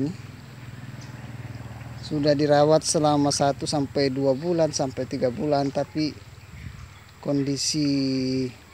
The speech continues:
pembibitannya yang tidak memungkinkan, sehingga kalau ada hujan intensitas tinggi dan berjam-jam pasti akan tergenang tempatnya ini, teman-teman.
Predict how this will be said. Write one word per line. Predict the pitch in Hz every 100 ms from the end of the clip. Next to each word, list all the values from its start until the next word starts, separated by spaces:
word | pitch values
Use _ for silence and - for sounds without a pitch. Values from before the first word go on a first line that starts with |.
| - - -
pembibitannya | 147 143 135 139 147 165 165 156
yang | 139 135 131
tidak | - 135 139 - - - - - - - - - - - - - -
memungkinkan, | 143 131 135 135 139 135 - 170
sehingga | - 135 131 127 147 156 156 160 151 -
kalau | 135 131 135 131
ada | - 127 127 123
hujan | 131 127 135 175 233 226 - -
intensitas | 147 135 226 - 147 143 -
tinggi | 143 135 127 165 240 277 - - - - -
dan | 135 139 131 131 127 127 - - - - - - - - - - - - -
berjam-jam | 147 143 135 147 139 143 180 202
pasti | - 160 -
akan | 180 165 151 139
tergenang | 147 151 156 147
tempatnya | 127 127 120 - - 123
ini, | 117
teman-teman. | 175 113 117